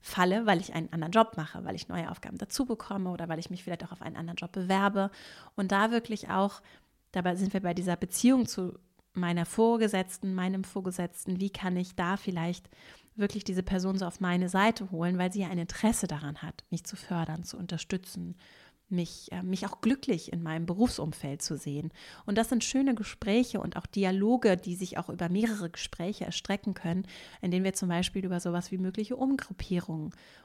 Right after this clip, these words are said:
und Veränderung und Entwicklung, Förderung sprechen können, was total wichtige und schöne Gespräche sind, die uns auch verbinden können und die auch übrigens für alle Führungskräfte, die zuhören,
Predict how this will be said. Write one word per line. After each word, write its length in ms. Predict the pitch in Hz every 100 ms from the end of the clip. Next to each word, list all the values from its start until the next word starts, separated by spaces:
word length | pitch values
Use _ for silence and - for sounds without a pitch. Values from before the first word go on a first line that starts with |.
| _
und 300 | 190 180 175
Veränderung 760 | - 196 214 226 196 165 165 165
und 480 | 170 170 170 - _
Entwicklung, 760 | 180 175 226 233 202 165 156 -
Förderung 720 | - 202 202 196 180 165 160
sprechen 460 | - - 151 -
können, 240 | - 165 165
was 140 | 175
total 440 | - - - 208 208
wichtige 380 | 202 - 190
und 100 | 202
schöne 320 | - - 233 226
Gespräche 560 | 190 - 170 180 165
sind, 300 | 165 160 180 - - - -
die 80 | 208
uns 160 | 196 -
auch 240 | 185 190
verbinden 560 | - 185 190 220 - 185
können 280 | 175 170
und 120 | 175 185
die 100 | -
auch 180 | -
übrigens 520 | - 208 202 180 185 - - -
für 140 | - -
alle 120 | 180
Führungskräfte, 640 | - 220 214 - 175 180
die 140 | 175
zuhören, 560 | - - 185 175 160 190